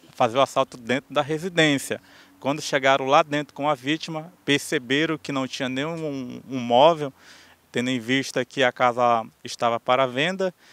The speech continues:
Assim, eles colocaram a vítima dentro da caminhoneta e foram e, e tava querendo at-, até a outra residência da vítima,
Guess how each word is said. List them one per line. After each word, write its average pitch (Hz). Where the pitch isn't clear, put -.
Assim, 143
eles 156
colocaram 139
a 127
vítima 127
dentro 120
da 151
caminhoneta 139
e 139
foram 147
e, 127
e 131
tava 131
querendo 143
at-, -
até 139
a 165
outra 165
residência 147
da 165
vítima, 147